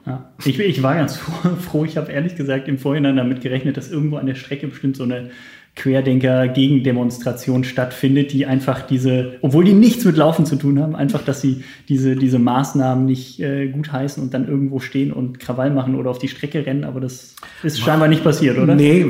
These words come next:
Speaker 2: ist nicht passiert, war aber auch bei uns Thema, haben wir tatsächlich
Speaker 1: Mhm.
Speaker 2: auch diskutiert, natürlich auch mit der Polizei, auch sensibilisiert, so,
Speaker 1: Mhm.
Speaker 2: ne, da drauf zu achten, wenn da was ist, und, äh,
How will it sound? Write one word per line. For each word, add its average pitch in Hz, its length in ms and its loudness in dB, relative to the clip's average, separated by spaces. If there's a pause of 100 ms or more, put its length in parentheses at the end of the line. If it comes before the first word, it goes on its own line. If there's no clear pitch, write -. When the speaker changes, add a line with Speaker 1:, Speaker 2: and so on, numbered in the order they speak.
(220)
Speaker 2:
ist 220 160 4
nicht 160 160 4
passiert, 160 380 4
war 147 120 4
aber 151 180 2
auch 147 160 -2
bei 143 100 0
uns 147 280 0
Thema, 151 320 2
haben 139 100 2
wir 127 80 2
tatsächlich 135 360 4
Speaker 1:
Mhm. 151 40 2
Speaker 2:
auch 131 80 -2
diskutiert, 143 540 -2
natürlich 135 380 -4
auch 120 120 -6
mit 123 120 -6
der 120 60 -2
Polizei, 123 600 -6
auch 127 340 -10
sensibilisiert, 120 800 -4
so, 123 220 -8
Speaker 1:
Mhm. 135 160 -2
Speaker 2:
ne, 139 200 -6
da 123 280 -8 (320)
drauf 123 240 -12
zu - 140 -12
achten, 127 520 -6 (520)
wenn 120 160 -2
da 120 120 -2
was 117 200 -4
ist, - 240 -8
und, 113 400 -6
äh, 120 320 -6